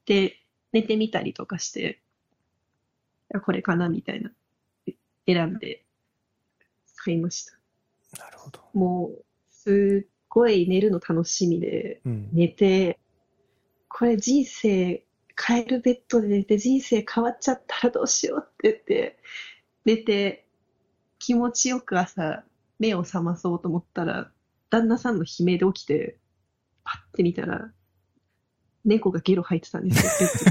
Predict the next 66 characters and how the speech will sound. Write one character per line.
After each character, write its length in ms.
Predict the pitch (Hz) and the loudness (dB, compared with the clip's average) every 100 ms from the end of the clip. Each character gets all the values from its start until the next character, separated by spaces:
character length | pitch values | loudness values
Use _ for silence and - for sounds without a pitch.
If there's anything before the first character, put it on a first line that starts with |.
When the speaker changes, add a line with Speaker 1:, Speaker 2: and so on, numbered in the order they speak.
| - | 6
Speaker 1:
ベ 80 | |
ッ 80 | - | 4
ド 100 | 196 - 233 - _ - - _ - _ _ _ _ _ _ - | 2 0 -6 -14 _ -20 -20 _ -20 _ _ _ _ _ _ -12
で。 40 | |
Speaker 2:
<laughs> 20 | - | 0
Speaker 1:
旦 240 | 196 196 | 2 4
那 120 | 202 | 2
さ 160 | 220 208 | 0 -2
ん 60 | 175 | -2
が、 160 | - - | -10 -8
「人 260 | - 208 214 | 0 2 2
生 140 | - | 0
終 80 | 180 | 0
わ 140 | 170 | 0
っ 100 | 208 | 0
た」 120 | - 180 | 0 0
っ 60 | - | 0
て 260 | - 381 _ | -4 -4 _
言 120 | - | -4
っ 320 | - - - | -4 -8 -6
て、 280 | - - - - - - - - - - | -6 -6 -8 -10 -8 -8 -10 -18 -20 -2
人 220 | 262 294 | 0 2
生 120 | 247 233 | 2 0
変 80 | - - | -2 -2
え 20 | |
る 40 | 262 | -4
た 80 | - | 0
め 80 | 233 | -2
に 80 | - | 0
ベ 80 | 226 | -4
ッ 60 | 226 | -4
ド 80 | |
買 140 | - 208 | -6 -4
っ 20 | |
た 120 | - | -2
の 60 | 220 | -2
に、 260 | 185 - - - 120 110 | -4 -6 -8 -8 -6 -6
Speaker 2:
う 40 | |
ん。 40 | 104 | -2
Speaker 1:
人 140 | 131 | 0
生 120 | - | 2
終 20 | 196 | 0
わ 120 | 220 | 0
っ 80 | 220 | -2
て 100 | 226 | -4
し 160 | - - | -6 -4
ま 60 | - | -6
っ 60 | |
た 180 | - - | -4 -6
っ 40 | |
て。 400 | - - - - _ _ _ _ _ _ _ _ _ - _ - | -6 -10 -16 -16 _ _ _ _ _ _ _ _ _ -20 _ -16
Speaker 2:
ま 320 | 104 98 92 | -12 -12 -8
あ、 20 | |
ア 60 | 110 | -6
ジ 100 | 113 | -4
も 300 | 98 92 113 | -6 -8 -6
悪 220 | 107 113 | -6 -4
気 100 | 117 | -2
は 60 | 117 | -2
な 80 | 110 | -4
い 60 | |
と 100 | 104 | -6
思 140 | 87 82 | -10 -10
う 20 | |
ん 60 | 82 | -12
で。 200 | 87 | -14